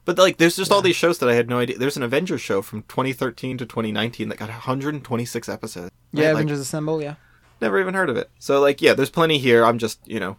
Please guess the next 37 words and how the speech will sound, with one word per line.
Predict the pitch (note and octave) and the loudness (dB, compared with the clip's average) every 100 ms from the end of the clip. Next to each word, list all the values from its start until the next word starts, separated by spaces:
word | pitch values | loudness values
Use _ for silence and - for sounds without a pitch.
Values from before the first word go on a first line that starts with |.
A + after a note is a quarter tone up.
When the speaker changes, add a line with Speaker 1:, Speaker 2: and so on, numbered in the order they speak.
| - | -10
Speaker 1:
I'm | A2 | -6
an | A2 | -2
adult | A#2 D3 C3 | 4 4 4
and | A#2+ | 0
I'm | A2+ | -4
not | A#2+ - | -4 -2
plugged | B2 A#2+ | -2 -2
into | B2+ B2+ | -4 -4
kid | B2+ | -6
shows | B2 A#2 A2+ | -2 -2 -2
anymore. | A2+ A#2 A2 - | -4 -4 -2 -2
<laughs> | A#4+ - - | 0 -2 6
Right? | A#3 - F#3+ D#3+ | 8 10 8 8
So | C#3 | 4
that, | C3 - | 0 -2
that's | - C#3 | 0 0
where | C3+ B2 | 4 4
that | A#2+ - | 2 -2
ignorance | C3 A#2 A2+ A#2+ - _ - | -8 -6 -6 -6 -14 _ -12
comes | B2+ A#2 | -10 -6
from. | A#2 A2+ - - - - | -8 -8 -12 -20 -20 -2
Um, | B2 B2 | -2 0
there's | C#3 C#3 | 2 4
a | |
Moon | C3+ C#3+ | 4 4
Speaker 2:
I | |
think | F3 | 4
Speaker 1:
Girl | E3+ E3 | 6 8
and | G3+ | 8
Speaker 2:
that | |
one | G#3+ | 8
Speaker 1:
Devil | G#3+ | 6
Speaker 2:
was | A#2 | 4
Speaker 1:
Dinosaur | G#2+ F#3+ G#2+ | 4 4 4
Speaker 2:
popular. | F#2+ F#2+ | 2 2
Speaker 1:
show | - A2+ | 0 -4
coming. | G#2+ G#2 G2+ G#2 | -2 -4 -6 -8